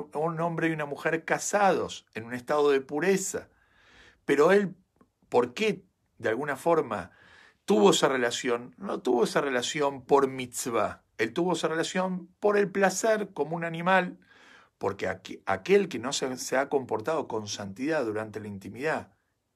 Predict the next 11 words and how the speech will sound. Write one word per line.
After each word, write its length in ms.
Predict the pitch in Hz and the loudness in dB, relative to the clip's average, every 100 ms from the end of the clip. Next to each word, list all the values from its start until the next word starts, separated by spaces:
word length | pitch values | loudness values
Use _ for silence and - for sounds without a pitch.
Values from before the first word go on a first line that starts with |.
| _ _ | _ _
con 160 | - | -12
su 200 | - - | -10 -8
mujer, 520 | 127 - 117 110 127 - | -8 -8 -4 -2 -4 -10
con 160 | - 98 | -16 -12
su 160 | 117 | -10
pareja, 560 | 113 104 98 - 117 123 _ _ _ - | -6 -4 -6 -6 -8 -8 _ _ _ -10
durante 320 | 95 98 107 | -8 -8 -8
su 100 | - | -10
estado 640 | 110 - 175 127 120 123 _ | -6 -2 0 0 0 -4 _
de 140 | - 117 | -10 -10
pureza, 640 | 127 127 127 - 123 | -6 -6 -6 -10 -14